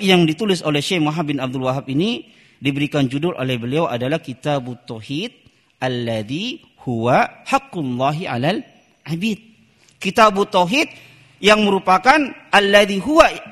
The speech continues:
hak Allah Subhanahu wa taala atas seorang, seorang hamba.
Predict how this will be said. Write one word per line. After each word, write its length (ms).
hak 240
Allah 320
Subhanahu 560
wa 80
taala 400
atas 240
seorang, 320
seorang 320
hamba. 560